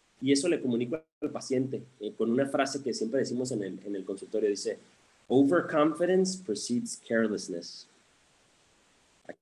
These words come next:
Y, y les digo, "Entiende eso porque me pasa que quitamos al año los arcos para revisarlos". Hay quien no lo quita ya y hay quien sí, y está discutible la idea, pero los quitamos para revisarlos.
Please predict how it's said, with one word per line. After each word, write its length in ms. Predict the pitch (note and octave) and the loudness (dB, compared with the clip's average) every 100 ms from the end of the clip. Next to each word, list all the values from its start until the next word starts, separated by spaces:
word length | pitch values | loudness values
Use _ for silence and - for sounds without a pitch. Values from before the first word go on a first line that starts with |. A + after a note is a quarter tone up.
| _ _ _ _ | _ _ _ _
Y, 260 | A#2+ A#2 A#2 | 0 2 2
y 640 | B2+ B2+ B2 A#2+ A#2 A#2 A2+ | 4 4 6 6 4 2 2
les 260 | A2 A2+ | 4 4
digo, 340 | B2+ C3+ B2 - _ _ _ _ _ _ - | 6 4 4 -2 _ _ _ _ _ _ 0
"Entiende 520 | B2 C3+ E3 F#3+ F3 | 4 6 6 8 6
eso 260 | E3+ G3+ | 4 -2
porque 220 | - - B2 | -4 -2 -2
me 120 | A2+ | -2
pasa 400 | - C3 - E3 | -2 -2 -2 -2
que 300 | A#2+ G2+ - _ _ - | -2 -2 -6 _ _ -12
quitamos 440 | A#2+ A#2 C3+ E3+ | -2 0 2 0
al 120 | C3 A2+ | -2 0
año 260 | B2+ D#3+ | 2 2
los 180 | C3 - | 2 0
arcos 400 | C3 D3 A#3+ C#4 | -2 -2 -6 -6
para 240 | - G#2+ G2+ | -6 -6 -4
revisarlos". 720 | G2 F#2 A#2+ C3 A3 D4 _ _ _ _ _ _ _ _ _ _ | -6 -2 0 0 -2 -8 _ _ _ _ _ _ _ _ _ _
Hay 100 | B2 | -6
quien 160 | C3 E3+ | 4 6
no 100 | C#3+ | 8
lo 200 | D3+ D3 | 6 4
quita 240 | D#3 D3+ | 0 2
ya 320 | C#3 C3 C#3 C#3 | 2 4 2 2
y 120 | A2+ | 2
hay 120 | A2+ | 0
quien 220 | A#2+ B2 | 0 -2
sí, 340 | B2 B2 B2+ B2+ - _ | 0 -2 -2 -4 -16 _
y 60 | A2+ | -8
está 140 | - | 0
discutible 540 | A#2+ B2+ A2 - A2+ A#2+ | 0 0 -4 0 2 2
la 80 | G2+ | 2
idea, 240 | G2+ A2+ | -2 -2
pero 160 | A2 G2+ | -4 -4
los 120 | - | -6
quitamos 340 | - A#2 C#3+ - | -4 0 0 0
para 300 | A#2 G#2 F#2+ | -2 -2 -2
revisarlos. 640 | D3 F#2+ A#2 A#2 F#3+ C#4 | -4 -2 0 -2 -2 -6